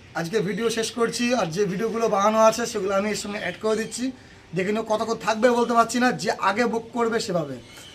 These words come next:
আমি বারবার বলে দিচ্ছি, যে আগে বুক করবে, করবে সেভাবে। All over India delivery, all over India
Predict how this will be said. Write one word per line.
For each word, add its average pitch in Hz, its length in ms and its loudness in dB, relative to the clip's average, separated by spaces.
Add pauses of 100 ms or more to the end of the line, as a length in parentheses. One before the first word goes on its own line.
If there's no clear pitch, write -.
(120)
আমি 185 140 -2
বারবার 202 240 10
বলে 226 160 6
দিচ্ছি, 226 280 0
যে 170 200 -4
আগে 190 400 2
বুক 202 240 -2
করবে, 208 220 0
করবে 208 340 0
সেভাবে। 185 380 -2 (520)
All 196 260 4
over 202 200 0
India 185 260 6
delivery, 196 360 2 (500)
all 196 180 2
over 202 160 0
India 202 300 6